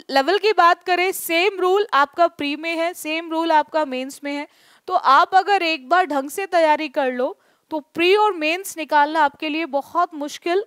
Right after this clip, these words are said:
नहीं है, बहुत ईजी है। देखो बच्चों, अगर तैयारी कर रहे हो तो ढंग से तैयारी करो। जैसा मैं आपको हमेशा बोलती हूँ कि अगर कोई भी चीज़ कर रहे हो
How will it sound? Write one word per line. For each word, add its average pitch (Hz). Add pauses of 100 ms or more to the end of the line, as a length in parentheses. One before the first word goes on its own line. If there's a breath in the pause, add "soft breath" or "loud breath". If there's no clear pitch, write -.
(120)
नहीं 262
है, 294 (460 soft breath)
बहुत 359
ईजी 311
है। 359 (100)
देखो 294
बच्चों, 381 (200)
अगर 359 (120)
तैयारी 294
कर 311
रहे 320
हो 339
तो 359
ढंग 254
से 320
तैयारी 302
करो। 302
जैसा 277
मैं 294
आपको 285
हमेशा 247
बोलती 285
हूँ 302 (380 soft breath)
कि 339
अगर 311
कोई 330
भी 349
चीज़ 349
कर 294
रहे 294
हो 302